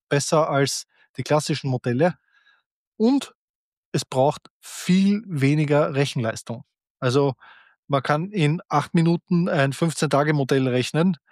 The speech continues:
äh, und bei den klassischen würde das Tage dauern, ja. Und wäre auch nicht so genau.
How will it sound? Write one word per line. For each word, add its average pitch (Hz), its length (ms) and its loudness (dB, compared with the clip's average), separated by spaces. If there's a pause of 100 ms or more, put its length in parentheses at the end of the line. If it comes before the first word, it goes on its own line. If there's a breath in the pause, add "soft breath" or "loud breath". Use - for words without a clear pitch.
(440 soft breath)
äh, 135 300 2 (100)
und 147 300 -2
bei 143 100 0
den 143 160 0
klassischen 151 800 -2
würde 147 220 0
das 139 340 -2 (160)
Tage 135 380 0
dauern, 107 400 -6 (260)
ja. 135 220 -2 (680 soft breath)
Und 170 320 0
wäre 147 240 2
auch 131 140 2
nicht 127 160 -6
so 143 100 -4
genau. 113 340 -4